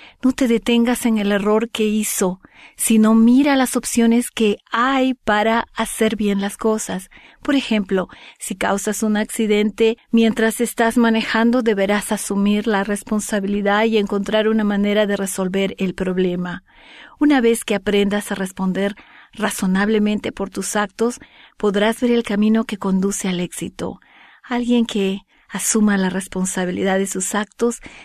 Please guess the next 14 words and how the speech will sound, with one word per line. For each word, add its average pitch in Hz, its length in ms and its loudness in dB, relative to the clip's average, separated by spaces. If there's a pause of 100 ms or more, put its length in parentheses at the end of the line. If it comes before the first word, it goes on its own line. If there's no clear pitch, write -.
es 226 260 0
el 190 220 0
amo 240 500 4
de 190 100 0
su 185 180 -6
propia 208 440 -2
mente 220 640 0
y 214 140 -8
cuerpo. 208 840 -4 (540)
Correrás 233 640 0
riesgos 208 580 0
en 180 120 -2
la 175 120 -4
vida. 180 480 -2